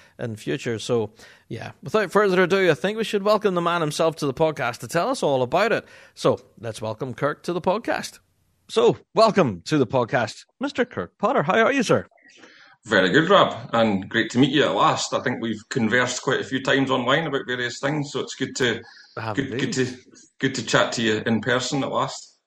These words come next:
Speaker 1: Exactly. Yeah. th-, well, if anything, first of all, by way of an introduction,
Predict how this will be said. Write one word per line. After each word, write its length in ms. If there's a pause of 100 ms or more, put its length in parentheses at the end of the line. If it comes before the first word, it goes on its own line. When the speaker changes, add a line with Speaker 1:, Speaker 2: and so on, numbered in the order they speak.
(100)
Speaker 1:
Exactly. 800
Yeah. 240
th-, 240
well, 240
if 100
anything, 480
first 300
of 80
all, 240
by 240
way 180
of 140
an 100
introduction, 720